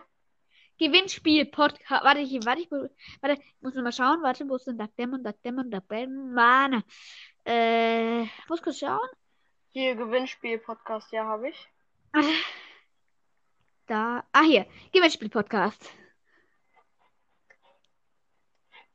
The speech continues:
Speaker 1: Wie viele Folgen hat er jetzt eigentlich schon?
Speaker 2: Eine.
Speaker 1: Ah ja, die, die Turnier mit zwei Sekunden.
Speaker 2: Ja, Mittwoch möchte, muss man in einer <laughs> Voice verstehen.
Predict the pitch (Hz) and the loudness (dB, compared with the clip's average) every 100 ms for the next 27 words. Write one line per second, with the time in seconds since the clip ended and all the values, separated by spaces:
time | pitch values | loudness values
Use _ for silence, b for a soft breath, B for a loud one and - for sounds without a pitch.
0 | _ _ _ _ _ _ _ _ _ 349 | _ _ _ _ _ _ _ _ _ 6
1 | 381 - 349 508 403 294 277 285 254 254 | 8 10 8 8 4 4 4 4 2 2
2 | 247 320 320 311 403 _ _ _ _ _ | 0 -2 0 0 -2 _ _ _ _ _
3 | _ _ - 233 240 214 202 _ _ _ | _ _ 2 2 2 -4 -8 _ _ _
4 | - 302 285 262 247 247 240 B B B | 6 8 8 6 0 -4 -4 B B B
5 | B _ _ 254 262 262 294 285 339 403 | B _ _ -2 0 0 2 4 6 8
6 | 370 349 320 269 302 - 311 330 330 339 | 10 10 8 6 0 2 6 6 4 6
7 | 427 381 226 214 - _ _ _ _ b | 6 6 -8 -10 -12 _ _ _ _ b
8 | b b _ _ _ _ _ _ _ _ | b b _ _ _ _ _ _ _ _
9 | _ _ _ _ _ _ _ _ _ _ | _ _ _ _ _ _ _ _ _ _
10 | _ _ _ _ _ _ _ 240 240 240 | _ _ _ _ _ _ _ -4 -2 -2
11 | 254 254 240 233 226 220 214 214 202 202 | -2 -4 -4 -8 -10 -12 -12 -12 -10 -10
12 | 202 220 190 - 208 214 202 - - 208 | -12 -14 -16 -16 -16 -16 -18 -18 -18 -18